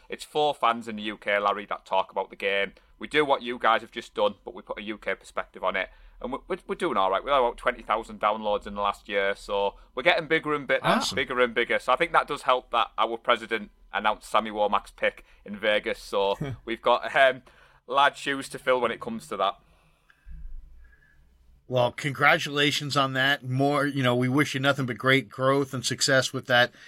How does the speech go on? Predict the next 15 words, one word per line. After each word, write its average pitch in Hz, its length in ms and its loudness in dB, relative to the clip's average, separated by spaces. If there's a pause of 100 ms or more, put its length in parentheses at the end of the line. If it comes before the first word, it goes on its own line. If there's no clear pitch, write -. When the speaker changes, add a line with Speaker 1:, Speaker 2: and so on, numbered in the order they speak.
(220)
Speaker 2:
in 131 140 -2
the 127 80 0
days 131 340 0
and 120 120 -4
years 123 240 2
ahead. 123 380 2 (360)
And, 127 320 2
uh, 131 160 2
Paul, 160 300 -2
have 143 180 0
a 135 60 -8
phenomenal 151 580 0
few 160 220 -4
days, 165 400 0
and, 143 140 -4